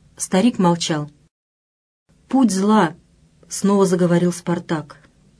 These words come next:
«Что ты об этом знаешь? Сорок лет ты трудился и ждал свободы, а теперь ты стар. Что ты знаешь о путях в жизни?»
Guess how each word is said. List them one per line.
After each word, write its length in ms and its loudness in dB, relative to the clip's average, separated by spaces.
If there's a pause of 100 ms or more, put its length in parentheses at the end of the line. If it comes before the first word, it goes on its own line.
(100)
«Что 260 -2
ты 100 2
об 140 6
этом 240 4
знаешь? 560 0 (500)
Сорок 460 2
лет 320 4
ты 100 4
трудился 640 0
и 80 0
ждал 280 -2
свободы, 720 -2 (220)
а 100 -4
теперь 300 0
ты 180 -2
стар. 500 -6 (520)
Что 240 -2
ты 120 2
знаешь 360 2
о 60 -2
путях 500 -4
в 100 -10
жизни?» 480 -4